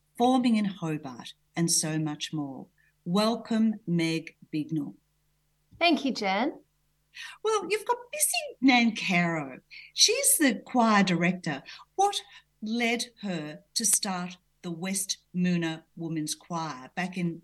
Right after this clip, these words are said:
Speaker 1: nineteen eighty-four?
Speaker 2: Well, Busy has a long history of activism, and fighting for women's rights is one of her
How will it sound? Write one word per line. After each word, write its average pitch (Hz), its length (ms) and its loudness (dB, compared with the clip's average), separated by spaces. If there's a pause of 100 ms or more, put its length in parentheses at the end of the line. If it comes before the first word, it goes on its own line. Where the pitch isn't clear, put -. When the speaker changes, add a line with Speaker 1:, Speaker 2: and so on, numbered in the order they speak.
(120)
Speaker 1:
nineteen 151 460 0
eighty-four? 143 680 -4 (1300)
Speaker 2:
Well, 269 160 6
Busy 311 420 8
has 269 380 4 (120)
a 240 80 4
long 254 320 6
history 196 600 -6
of 175 240 -8
activism, 196 600 -6 (880)
and 196 520 2 (240)
fighting 196 440 2
for 185 140 -10
women's 175 440 -2
rights 170 400 2
is 170 180 -6
one 170 180 0
of 165 220 -4 (100)
her 165 420 0